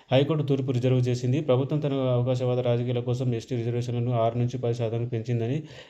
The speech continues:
అది ఏమాత్రం చెల్లదని, దాంతోపాటు తప్పుడు ప్రశ్నలను తొలగించి మళ్ళీ ఫలితాలు విడుదల చేయాలని ఆ, సుదీర్ఘంగా విచారణ, ఆ, చేపట్టిన హైకోర్టు తీర్పు రిజర్వ్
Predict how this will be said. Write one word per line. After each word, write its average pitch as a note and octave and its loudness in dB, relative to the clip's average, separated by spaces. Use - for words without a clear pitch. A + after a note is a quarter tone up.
అది A#2+ 4
ఏమాత్రం C3 2
చెల్లదని, B2 2
దాంతోపాటు B2+ 0
తప్పుడు B2 -2
ప్రశ్నలను A#2+ -2
తొలగించి A#2+ -2
మళ్ళీ B2 4
ఫలితాలు B2+ 4
విడుదల A#2 2
చేయాలని A#2+ 0
ఆ, A2+ -2
సుదీర్ఘంగా C3+ 2
విచారణ, B2 2
ఆ, A#2 0
చేపట్టిన A#2 -2
హైకోర్టు A#2 -2
తీర్పు B2 -2
రిజర్వ్ A#2+ 0